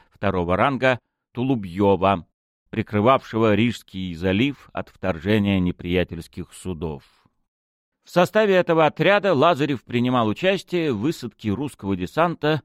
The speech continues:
в районе Данцига. Отслужив одиннадцать морских кампаний, Лазарев зарекомендовал себя опытным и искусным моряком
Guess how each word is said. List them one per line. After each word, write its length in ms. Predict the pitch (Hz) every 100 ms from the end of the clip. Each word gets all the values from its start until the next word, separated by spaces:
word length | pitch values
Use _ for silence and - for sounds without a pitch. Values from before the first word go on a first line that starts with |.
| _
в 120 | 82
районе 500 | 98 196 127 120 110 -
Данцига. 880 | - 90 92 71 - 78 67 65 62 _ _ _ _ _ _
Отслужив 540 | - 120 175 185 220 156
одиннадцать 540 | 135 175 151 139 107
морских 480 | 113 120 - 120 -
кампаний, 640 | 113 110 185 202 196 190 135
Лазарев 440 | 95 156 143 139 110
зарекомендовал 680 | 98 95 98 101 107 151 131
себя 320 | - 90 92
опытным 560 | 139 - 107 98 95 90
и 80 |
искусным 520 | 85 - 117 - 87 87
моряком 480 | 87 - 208 202